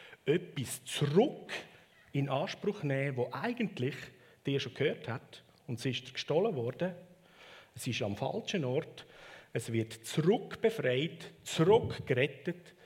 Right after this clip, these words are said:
zurückgesichert und geschützt, dass es da ist und nicht mehr kann in die falsche Richtung gehen.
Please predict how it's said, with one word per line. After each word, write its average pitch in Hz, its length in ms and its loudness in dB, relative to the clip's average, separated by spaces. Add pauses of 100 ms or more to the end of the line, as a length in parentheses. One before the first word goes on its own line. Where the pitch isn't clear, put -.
(200)
zurückgesichert - 1800 4 (1080)
und 120 260 -2
geschützt, - 640 -4 (200)
dass 107 200 -4
es - 200 -10
da 113 300 0
ist 120 320 -4 (160)
und 98 220 -6
nicht 110 140 -4
mehr 110 120 -4
kann 92 320 -12 (2500)
in 110 60 -4
die 104 80 -6
falsche 98 380 -6
Richtung 98 380 -10
gehen. - 160 -10